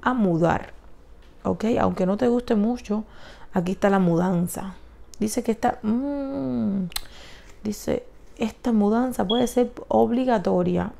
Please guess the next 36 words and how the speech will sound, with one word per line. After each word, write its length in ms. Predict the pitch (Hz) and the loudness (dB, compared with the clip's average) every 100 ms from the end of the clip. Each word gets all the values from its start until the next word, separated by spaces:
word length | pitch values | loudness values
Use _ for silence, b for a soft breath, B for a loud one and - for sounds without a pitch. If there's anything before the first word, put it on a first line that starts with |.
| - | -12
Quizás 300 | - 190 202 | -6 -2 -2
se 100 | - | 0
te 140 | 180 185 | 2 4
venció 480 | 180 175 - 196 196 | 4 0 0 2 4
ya 100 | 190 | 2
el 100 | 190 | 2
plazo 300 | 196 190 196 | 0 2 2
donde 180 | 185 180 | 0 0
estás 200 | 185 175 | 0 0
viviendo 800 | 190 214 262 262 240 240 247 B B B B B B - | 2 2 2 2 4 2 0 B B B B B B -6
o 120 | - | 0
algo 260 | 180 175 185 | 2 4 2
pasó, 320 | 185 170 196 | 0 0 0
te 100 | 190 | 0
tienes 280 | 180 190 180 | 0 0 0
que 180 | - 180 | 2 4
ir. 160 | 233 | 4
Dice 240 | 208 226 - | 2 0 0
que 120 | 233 | 0
vas 220 | 226 233 | 2 2
a 220 | 240 208 | 2 2
tener 240 | 196 214 226 | 2 0 0
que 140 | 240 | 0
mudarte, 400 | 208 226 254 214 | 2 2 0 0
pero 220 | 196 185 | 2 0
por 220 | 180 254 254 | 0 0 2
obligación. 1000 | 220 254 247 202 - 190 175 170 175 - - - - - - - - - - - - B B B B - | 2 2 2 0 -2 0 0 0 -2 -6 -16 -20 -20 -20 -20 -20 -20 -20 -20 -20 -20 B B B B -8
Dice 200 | 214 202 | -2 0
que 80 | 190 | 2
tendrás 340 | 190 185 247 | 2 2 0
que 140 | 247 208 | 0 2
tomar 280 | 208 240 | 4 4
esta 200 | 254 240 | 2 2
decisión 540 | 226 190 202 - 262 254 | 2 2 -2 -2 -2 0
y 80 | 196 | -2
pronto. 680 | - 185 180 175 190 185 | 2 2 4 0 -2 -6